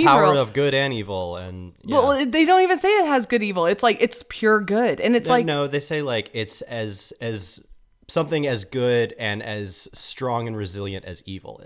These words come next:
Speaker 1: is. So it's got, like, qualities of both good and evil
Speaker 2: Oh
Speaker 1: in it.
Speaker 2: my God. I don't care. I question that alchemy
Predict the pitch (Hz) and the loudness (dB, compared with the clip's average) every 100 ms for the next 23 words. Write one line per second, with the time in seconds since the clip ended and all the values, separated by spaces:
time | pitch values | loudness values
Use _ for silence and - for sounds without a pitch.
0 | - 110 - - _ _ - 131 127 151 | -20 -16 -16 -16 _ _ -10 -8 -4 -2
1 | 135 - 127 120 110 90 104 92 - 92 | -2 -2 -2 0 -2 -6 -8 -8 -10 -12
2 | 98 98 - 247 254 220 185 147 226 - | -12 -6 0 2 2 2 -2 -6 -10 -6
3 | 175 175 240 247 - 202 233 233 180 156 | 0 2 2 0 -2 2 4 4 2 0
4 | - - 185 185 160 90 - - 233 262 | -8 -10 -4 0 0 -2 -4 4 8 10
5 | 262 208 190 175 - 170 160 151 - 147 | 8 4 0 0 -2 -6 -4 -4 -2 -2
6 | 151 156 147 143 131 | -2 -8 -8 -8 -8